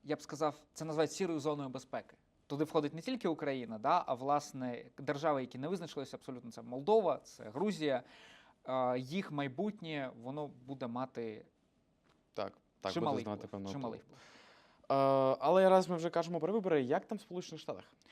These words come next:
Speaker 1: В Сполучених Штатах, ну, ти знаєш, є чудове англійське слово «mess».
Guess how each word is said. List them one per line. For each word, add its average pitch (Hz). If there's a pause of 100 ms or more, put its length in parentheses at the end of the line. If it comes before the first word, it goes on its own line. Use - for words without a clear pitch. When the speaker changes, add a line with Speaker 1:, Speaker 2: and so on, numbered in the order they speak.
(280)
Speaker 1:
В -
Сполучених 208
Штатах, 202
ну, 214 (140)
ти 185
знаєш, 160 (100)
є 131
чудове 139
англійське 131
слово 135
«mess». 131